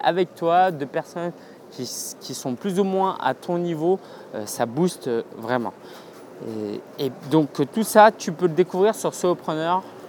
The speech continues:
point F R slash présentation. Et si tu as des questions sur ce club, n'hésite pas à me demander.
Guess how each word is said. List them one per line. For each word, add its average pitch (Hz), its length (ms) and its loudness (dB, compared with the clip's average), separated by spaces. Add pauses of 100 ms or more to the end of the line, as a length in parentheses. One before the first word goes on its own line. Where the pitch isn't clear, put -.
point 147 160 0
F 170 160 -2
R 165 40 -6
slash 180 400 2 (420)
présentation. 180 640 2
Et 202 60 2
si 180 180 -6
tu - 100 0
as 147 60 4
des 139 100 -2
questions 160 380 -6
sur - 180 -8
ce - 140 -6
club, 165 280 -2 (180)
n'hésite 175 340 0
pas 127 320 4 (180)
à 190 100 4
me 196 300 4 (140)
demander. 202 540 4